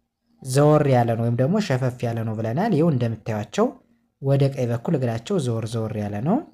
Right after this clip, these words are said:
እሺ፣ እንዲሁም አራተኛ ፊደል በስተቀኝ በኩል እግራቸው ረዘም ይላል ብለን ነበር። ይኸው እንደምታዩቸው የመጀመሪያዋ ፊደልም እንዲሁም ካ የምንለው የአማርኛ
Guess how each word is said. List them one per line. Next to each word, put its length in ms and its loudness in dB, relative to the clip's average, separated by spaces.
እሺ፣ 180 -4
እንዲሁም 420 4
አራተኛ 460 2
ፊደል 320 0
በስተቀኝ 560 -2
በኩል 300 0
እግራቸው 460 -2
ረዘም 320 2
ይላል 240 0
ብለን 240 -4
ነበር። 260 -2
ይኸው 160 4
እንደምታዩቸው 720 -2
የመጀመሪያዋ 640 0
ፊደልም 400 -2
እንዲሁም 380 2
ካ 220 0
የምንለው 500 2
የአማርኛ 480 2